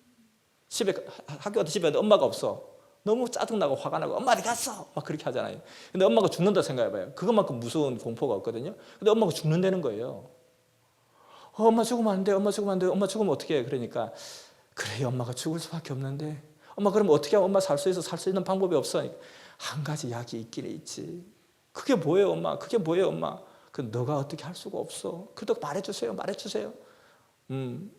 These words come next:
그게 있는데 한 가지 그것을 얻을 수 있는 방법은 하나가 있어." "뭔데요, 엄마?" "이번에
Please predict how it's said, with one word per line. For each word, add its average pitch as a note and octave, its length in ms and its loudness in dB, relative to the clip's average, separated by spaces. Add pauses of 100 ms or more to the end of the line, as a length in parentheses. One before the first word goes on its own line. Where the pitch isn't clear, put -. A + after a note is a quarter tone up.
그게 C3+ 280 -2
있는데 A#2+ 560 -4
한 - 220 -10
가지 D#3 300 -6
그것을 B2 300 -4
얻을 G#2+ 160 -4
수 B2 120 -10
있는 B2+ 160 -6
방법은 A#2+ 340 -10
하나가 B2 340 -14
있어." B2 280 -14 (640)
"뭔데요, D3 380 2
엄마?" A2+ 240 -4 (340)
"이번에 A#2+ 420 0